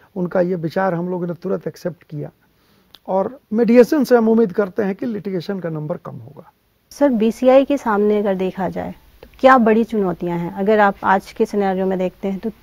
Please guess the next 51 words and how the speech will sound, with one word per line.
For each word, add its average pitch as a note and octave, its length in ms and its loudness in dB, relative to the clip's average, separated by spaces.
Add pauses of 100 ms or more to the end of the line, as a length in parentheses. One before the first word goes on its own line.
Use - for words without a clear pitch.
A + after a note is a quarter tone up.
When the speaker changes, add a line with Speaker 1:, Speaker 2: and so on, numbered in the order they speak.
Speaker 2:
क्या A#3+ 140 8
आपको A3 220 2
लगता F#3+ 320 -2
है F#3+ 140 2
कि G3+ 280 -4
हमें G#3 300 2
इससे A3+ 260 2
पहले, G#3 420 2
अ, F#3+ 240 -4
इस F#3+ 100 -8
पे A3+ 140 4
काम F#3+ 260 2
करना F#3 280 0
बहुत F3 220 -2
जरूरी E3 360 -4
है? F3 60 -2
Speaker 1:
देखिए, G#3+ 300 2
दो G3+ 240 6
चीजें G3+ 360 2
हैं, G3+ 200 0
हमें G#3+ 480 -2
Speaker 2:
हम्म। G3 180 -10 (360)
Speaker 1:
legal G3 280 4
profession F3+ 580 -2
को G#3 200 0
regulate G3 420 0
करना G3+ 340 -2
है, G#3+ 120 2
legal F#3+ 260 0
education, E3+ 480 -6
दोनों F3 320 -2 (360)
चीजों D#3 220 -8
को D#3 120 -8
regulate C#3+ 360 -6
करना - 260 -16
है। - 80 -18 (380)
दोनों B3 460 10
इंटर G#3 300 4
रिलेटेड D#3 460 -4
हैं, A#2+ 160 -14 (420)
दोनों G#3+ 260 6
को A#3+ 120 2
एक A3+ 160 8
दूसरे G#3+ 320 0
से G#3 120 -4
हम F#3+ 120 -4
अलग F3+ 220 -2
नहीं E3 120 -6
कर D#3+ 140 -10
सकते - 340 -14
हैं। D3+ 180 -10